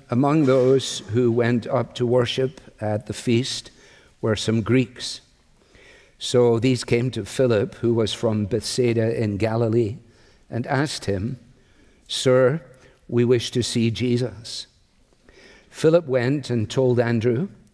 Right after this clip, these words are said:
Andrew and Philip went and told Jesus. And Jesus answered them, "The hour has come for the Son of Man to be glorified.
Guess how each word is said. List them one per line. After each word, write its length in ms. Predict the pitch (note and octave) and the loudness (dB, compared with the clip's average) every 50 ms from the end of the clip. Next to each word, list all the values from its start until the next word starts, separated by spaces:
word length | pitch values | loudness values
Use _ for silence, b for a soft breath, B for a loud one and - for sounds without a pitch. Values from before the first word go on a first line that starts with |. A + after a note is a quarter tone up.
| _ _ _ b b b b b b b - | _ _ _ b b b b b b b -6
Andrew 600 | - B2+ C3+ C3+ C#3+ B2+ B2 C3 B2 A#2 A#2+ C#3 - | -2 0 2 2 2 2 4 4 4 4 2 0 0
and 220 | C3 A2+ A2+ A2 - | -2 -4 -4 -2 -2
Philip 320 | - C3+ B2+ B2+ C#3+ - | -2 0 2 0 0 0
went 500 | D3+ C3 A#2+ A2+ A2+ C#3 - - - - - _ - | 0 0 0 0 0 -2 -4 -8 -14 -18 -12 _ -4
and 160 | A#2 A#2 A2+ | -4 -4 -2
told 300 | - B2+ A#2+ B2 A#2+ - | 0 0 0 0 0 -2
Jesus. 680 | - B2+ B2+ C3 A#2+ B2 - - - - - - - _ _ _ b b b b b b b b b b b b b b b - | -2 -2 -2 -2 -2 -4 -10 -12 -14 -16 -16 -16 -16 _ _ _ b b b b b b b b b b b b b b b -4
And 160 | B2 A#2+ A#2 G#2 | -4 -2 -2 0
Jesus 340 | B2+ A#2 G#2 B2+ A#2+ G2+ | 0 0 0 0 0 0
answered 440 | A#2 A#2+ A#2 B2 - - C3 A2+ G2+ | 0 -2 -2 -2 -2 -4 -4 -4 -4
them, 280 | A2 G#2 F#2 F2+ E2+ - _ _ _ _ _ _ _ _ _ _ _ b b b b b b b b b b b | -6 -6 -6 -8 -12 -14 _ _ _ _ _ _ _ _ _ _ _ b b b b b b b b b b b
"The 160 | - C3+ C3+ | -2 0 2
hour 320 | C#3 C3+ C#3 C#3 C3+ C#3 C#3+ | 2 4 4 4 4 4 2
has 220 | C3 B2 A#2+ - | 2 0 -2 -2
come 400 | - - - A2+ A2+ A2+ B2 B2+ | -4 -4 -4 -2 0 0 0 -2
for 160 | B2 - B2+ | -2 -2 -2
the 100 | A2 A2+ | -2 -2
Son 300 | G#2+ - - C#3 C#3 C3 | -2 -2 -2 -2 0 0
of 120 | C3 B2 A#2+ | 0 -2 -2
Man 360 | A#2 A2+ G#2+ G2+ G2 A2+ A2 | -4 -4 -2 -2 -2 -2 -4
to 100 | - A2 | -4 -2
be 100 | A#2+ A2+ | -2 -2
glorified. 840 | G2+ - A2 A2 A2 A2+ A#2 - - - - G2 E2 E2 - - | -2 -2 -2 -2 -2 -2 -4 -4 -6 -6 -6 -6 -8 -12 -16 -20